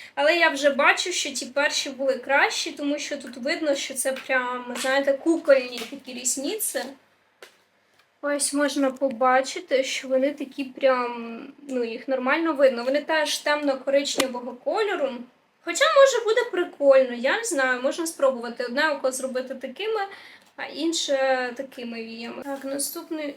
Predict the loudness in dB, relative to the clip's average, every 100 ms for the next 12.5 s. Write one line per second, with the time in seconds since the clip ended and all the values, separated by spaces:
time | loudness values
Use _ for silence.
0 | -10 -8 -4 -4 -4 -4 -4 -2 -2 -2
1 | -4 -4 -4 -4 -4 -4 -2 -2 -2 -2
2 | -6 -4 -6 -6 -6 -6 -4 -4 -4 -6
3 | -6 -10 -10 -4 -2 -2 -4 -6 -8 -10
4 | -14 -12 -4 -4 -4 -6 -10 -14 -10 -2
5 | 0 0 -2 -12 -6 -6 -6 -12 -10 -6
6 | -6 -6 -8 -4 -2 -2 -2 -6 -10 -4
7 | -2 -2 -2 -2 -2 2 4 4 2 0
8 | -4 -4 -4 -4 -4 -6 -8 -8 -8 -14
9 | -12 -4 -4 -4 -6 -6 -6 -4 -4 -4
10 | -6 -6 -8 -16 -8 -6 -6 -6 -10 -8
11 | -4 -4 -4 -8 -10 -10 -10 -8 -6 -6
12 | -6 -8 -8 -8